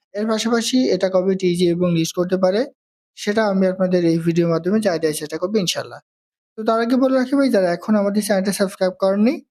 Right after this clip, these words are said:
অবশ্যই চ্যানেলটা সাবস্ক্রাইব করবেন, ভিডিওটা একটা লাইক করবেন এবং ডেসক্রিপশন বক্সে more অপশনে ক্লিক করে দেওয়ার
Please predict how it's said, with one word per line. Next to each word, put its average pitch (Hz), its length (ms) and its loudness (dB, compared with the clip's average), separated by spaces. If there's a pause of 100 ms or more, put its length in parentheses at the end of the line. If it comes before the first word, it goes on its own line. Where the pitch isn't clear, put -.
(320)
অবশ্যই 175 360 0
চ্যানেলটা 185 260 0
সাবস্ক্রাইব 185 400 -2
করবেন, 196 340 2
ভিডিওটা 170 400 2
একটা 165 160 0
লাইক 160 220 0
করবেন 208 300 0
এবং 156 220 0
ডেসক্রিপশন 160 480 -4
বক্সে 151 240 -2
more 165 240 2
অপশনে 151 260 -6
ক্লিক 151 260 -12
করে 156 120 0
দেওয়ার 156 200 0